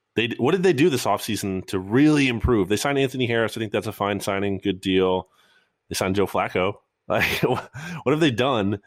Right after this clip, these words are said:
to get better? You can say, "Okay, Brandon Brooks and Lane Johnson are gonna be healthy." I mean, maybe. They're aging players. Like, what if they get hurt again? That's not a given. And also, are they gonna be the same players after all these injuries they've had now?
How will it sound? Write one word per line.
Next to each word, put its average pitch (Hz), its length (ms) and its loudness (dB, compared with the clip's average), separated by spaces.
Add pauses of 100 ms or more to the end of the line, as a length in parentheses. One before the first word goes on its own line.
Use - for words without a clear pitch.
(120)
to 113 80 -2
get 104 180 -2
better? 110 220 0
You 110 100 0
can 123 180 -2
say, 110 280 2
"Okay, 107 320 0
Brandon 104 320 -2
Brooks 110 260 -4
and 101 80 -6
Lane 101 160 0
Johnson 104 360 -4
are 92 80 0
gonna 87 140 -2
be 82 100 -4
healthy." 87 360 -4 (220)
I 113 60 -2
mean, 113 440 0
maybe. 147 440 0 (240)
They're 120 140 2
aging 139 320 0
players. 143 540 0 (300)
Like, 104 180 0
what 117 100 2
if 117 60 -4
they 131 80 2
get 123 160 0
hurt 139 140 0
again? 123 400 -2 (180)
That's - 120 -8
not 143 100 0
a 123 40 -2
given. 110 380 0 (220)
And 113 280 0
also, 120 260 2
are 107 60 4
they 107 80 2
gonna 110 120 0
be 107 80 0
the 95 80 -8
same 104 280 -4
players 135 560 -2
after 123 380 -2
all 143 80 2
these 143 160 0
injuries 143 340 0
they've 143 140 2
had 139 240 -2
now? 143 320 0